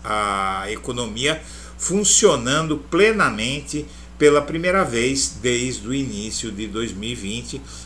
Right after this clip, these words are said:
quando tudo parou por causa da pandemia. Então, realmente, aqui você vai ver um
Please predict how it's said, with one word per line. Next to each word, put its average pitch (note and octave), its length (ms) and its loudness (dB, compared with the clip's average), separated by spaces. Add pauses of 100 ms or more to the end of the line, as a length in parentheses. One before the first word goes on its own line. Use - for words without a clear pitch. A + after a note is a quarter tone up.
(140)
quando C3+ 300 2
tudo B2 320 -4
parou G2+ 480 0 (120)
por A2+ 200 -6
causa F#2+ 320 -2
da F#2+ 100 -2
pandemia. G2 580 -6 (600)
Então, E3 540 0 (100)
realmente, C#3 760 2
aqui C3+ 240 -2
você C#3 360 0
vai D#3+ 320 4
ver G#2+ 480 -2 (520)
um C3+ 680 -6